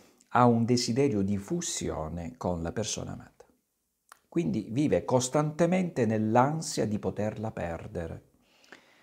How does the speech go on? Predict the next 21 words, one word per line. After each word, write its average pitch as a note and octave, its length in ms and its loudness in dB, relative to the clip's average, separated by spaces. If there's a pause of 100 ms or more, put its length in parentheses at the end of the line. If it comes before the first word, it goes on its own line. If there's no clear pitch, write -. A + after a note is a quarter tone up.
(360)
e D#3+ 100 6
ha G#2 100 8
il G2+ 120 6
bisogno E2+ 500 -2
di F#2+ 160 -4
continue C3 540 -10
rassicurazioni. - 960 -10 (1900)
Di C3+ 220 2
solito F3 440 8
il C#3+ 100 8
dipendente B2 440 4
affettivo C#3+ 1000 2
ha C#3+ 200 6
difficoltà E3 800 0
nell'identificare C3+ 1120 2
in G2 100 4
modo A#2 240 4
consapevole A2+ 680 2
i G2 60 -2
propri G2 240 -2
bisogni, - 400 -8